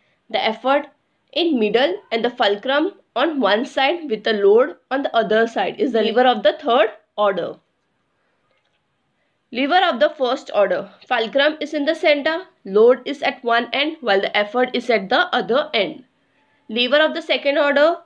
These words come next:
load is in the center, fulcrum on one side, effort on the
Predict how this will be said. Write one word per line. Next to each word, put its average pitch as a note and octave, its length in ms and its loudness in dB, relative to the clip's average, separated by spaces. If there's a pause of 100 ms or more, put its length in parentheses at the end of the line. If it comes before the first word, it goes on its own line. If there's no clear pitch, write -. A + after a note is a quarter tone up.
(120)
load C4 360 4
is D#4 140 -4
in C#4+ 120 -4
the C#4+ 100 0
center, C4 560 -2 (360)
fulcrum B3 460 2
on D4 200 2
one B3+ 200 2
side, D4+ 360 -2 (200)
effort B3 400 -4
on A#3+ 200 0
the D#4+ 140 2